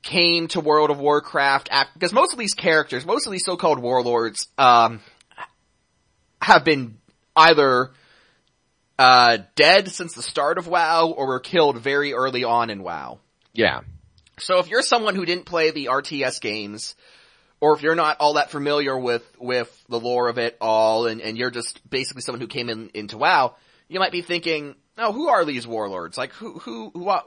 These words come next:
Speaker 1: wh-, why should we be so scared of these guys?"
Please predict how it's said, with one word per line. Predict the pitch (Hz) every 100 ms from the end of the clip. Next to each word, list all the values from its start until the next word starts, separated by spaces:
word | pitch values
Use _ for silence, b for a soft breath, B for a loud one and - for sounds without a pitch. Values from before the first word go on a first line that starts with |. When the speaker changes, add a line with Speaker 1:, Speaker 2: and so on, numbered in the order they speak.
| _
Speaker 1:
wh-, | 170 165 175
why | 247 247
should | 226 214 165
we | 165 156 147 143 139 131
be | 131 127
so | 120
scared | - 98
of | 90
these | 82
guys?" | 71 73